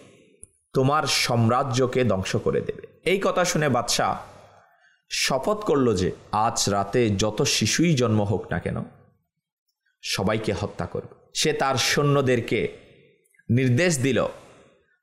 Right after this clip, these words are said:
আজকের রাতে জন্ম নেয়া প্রতিটি শিশুকে হত্যা করতে। সুতরাং যখন হযরত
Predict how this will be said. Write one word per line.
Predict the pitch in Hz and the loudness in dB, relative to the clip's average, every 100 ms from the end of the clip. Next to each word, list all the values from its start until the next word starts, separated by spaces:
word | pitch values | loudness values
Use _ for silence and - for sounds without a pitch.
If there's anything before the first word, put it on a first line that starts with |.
| - | -6
আজকের | 127 - - 156 143 113 | -2 -2 0 2 2 2
রাতে | 107 113 - 123 107 | 2 0 2 2 2
জন্ম | 101 110 117 127 | 2 2 2 2
নেয়া | 110 110 147 - - - - | 0 0 -2 -4 -10 -10 -2
প্রতিটি | 156 190 170 151 | 0 2 2 0
শিশুকে | - 120 - 120 135 - - - _ _ _ _ - | 0 0 -2 -2 -2 -2 -6 -20 _ _ _ _ -8
হত্যা | 123 - 107 | -6 -4 -6
করতে। | 90 - - - - | -6 -8 -8 -20 -8
সুতরাং | - 180 170 185 190 156 135 - - - 135 | -2 0 0 0 0 0 -2 -8 -20 -4 0
যখন | 117 143 185 175 | 0 0 0 2
হযরত | 135 143 139 165 | 2 2 2 0